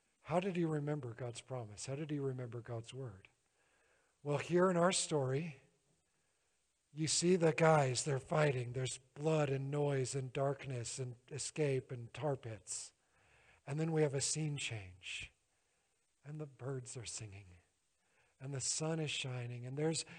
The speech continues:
Abram in his recliner underneath the oak at Mamre. You know, it's like he's in the shade of this tree. And it's like the,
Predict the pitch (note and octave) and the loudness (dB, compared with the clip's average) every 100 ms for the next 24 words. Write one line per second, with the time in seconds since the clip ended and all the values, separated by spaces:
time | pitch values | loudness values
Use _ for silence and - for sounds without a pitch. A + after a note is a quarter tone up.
0 | - D#3 D#3+ E3+ E3 E3+ E3+ D#3 - - | -10 2 6 6 4 2 2 -4 -12 -4
1 | D3 D3+ D3 C#3+ D3+ - D3 D3 D3+ C3+ | 2 2 2 -2 -4 -4 -2 0 0 -2
2 | A#2 C#3 C#3 D3+ D#3 C#3+ B2+ - C3 C#3 | -4 -6 -6 -4 -2 -2 -4 -6 -10 -6
3 | C#3+ A#2 - A#2+ G#2 G#2 G2+ F#2+ F2+ F2+ | -6 -6 -10 -12 -12 -16 -16 -16 -18 -18
4 | _ _ _ _ _ _ _ _ _ _ | _ _ _ _ _ _ _ _ _ _
5 | C#3+ D3+ D#3 D3+ E3 D#3+ F3 F3 G3 G3 | -6 -2 0 0 -2 -2 -4 -4 -4 -4
6 | - - C#3+ D#3 C#3 C3 B2+ - - B2+ | -4 -2 -2 -2 -6 -8 -8 -8 -8 -6
7 | B2 A2+ A2+ - - - C3+ D3 - - | -6 -8 -12 -18 -20 -16 -6 -4 -2 -4
8 | - - - C3 - E3 | -8 -18 -10 -8 -4 -2